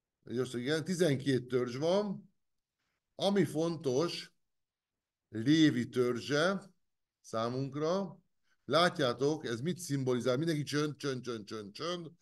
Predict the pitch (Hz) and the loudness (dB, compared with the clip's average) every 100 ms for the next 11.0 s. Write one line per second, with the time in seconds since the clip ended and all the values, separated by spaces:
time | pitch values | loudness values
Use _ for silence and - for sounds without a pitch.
0 | _ - 139 131 120 135 170 170 165 151 | _ -4 0 0 -2 -2 -4 -6 -4 0
1 | 131 117 - _ _ _ - 117 117 110 | 0 -2 -8 _ _ _ -4 -2 0 -2
2 | 104 101 90 87 90 78 95 - 95 98 | -4 -6 -6 -6 -6 -8 -8 -10 -8 -6
3 | 92 90 92 107 117 143 175 170 - _ | -6 -6 -6 -6 -4 -2 -4 -6 -16 _
4 | _ _ _ _ _ _ - 117 113 113 | _ _ _ _ _ _ -6 -2 0 0
5 | 117 147 139 123 120 123 151 - 113 110 | 0 2 2 0 0 -2 -4 -6 -6 -4
6 | 104 101 98 101 95 98 98 101 - 92 | -4 -4 -4 -4 -4 -6 -6 -12 -12 -16
7 | - 90 85 80 _ _ _ _ _ _ | -12 -10 -10 -10 _ _ _ _ _ _
8 | _ _ _ _ _ _ _ _ _ _ | _ _ _ _ _ _ _ _ _ _
9 | _ _ _ _ _ _ _ _ _ _ | _ _ _ _ _ _ _ _ _ _
10 | _ - 123 123 113 113 143 185 185 | _ -6 -2 0 2 2 4 2 0